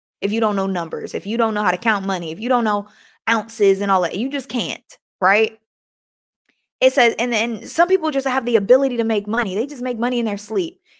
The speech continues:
You just know the people that just always got money. No matter what, if they gotta get three jobs or whatever, they gonna always have money.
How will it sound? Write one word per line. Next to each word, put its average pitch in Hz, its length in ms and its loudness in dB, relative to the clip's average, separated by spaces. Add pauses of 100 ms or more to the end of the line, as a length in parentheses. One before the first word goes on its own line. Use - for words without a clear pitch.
You 285 100 -4
just 339 160 0
know 330 120 0
the 311 60 -2
people 294 260 2
that 247 80 4
just 196 120 -6
always 226 360 4
got 208 220 0
money. 180 420 -6 (200)
No 233 80 -4
matter 214 240 2
what, 226 200 2
if 202 120 -10
they 233 100 0
gotta 202 160 0
get 175 220 -6
three 277 200 -4
jobs 247 360 2
or 240 40 0
whatever, 233 220 0 (200)
they 247 120 4
gonna 240 140 0
always 208 340 2
have 202 180 -2
money. - 380 -10